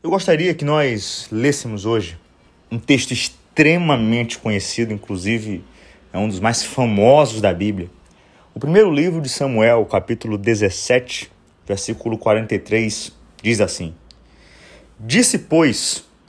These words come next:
o filisteu a Davi: 'Sou eu algum cão pra tu vires a mim com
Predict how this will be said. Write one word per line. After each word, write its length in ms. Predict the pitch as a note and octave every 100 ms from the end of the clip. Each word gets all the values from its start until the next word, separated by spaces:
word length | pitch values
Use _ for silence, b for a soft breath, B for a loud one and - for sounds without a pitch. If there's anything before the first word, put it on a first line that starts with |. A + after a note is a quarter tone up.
| _
o 100 | C3
filisteu 600 | - F3+ D3 - - E3
a 40 |
Davi: 400 | D3 A2 G2 F2 - _ _ _ B B
'Sou 360 | - - A3+ G3
eu 160 | B3 B3
algum 380 | G#3 F3+ E3
cão 640 | B2+ _ D3+ F3 D#3+ G#2+ F2+ -
pra 100 | C3
tu 140 | B2+ A2+
vires 280 | A#2 C#3
a 80 | B2
mim 160 | G#2 C3+
com 220 | -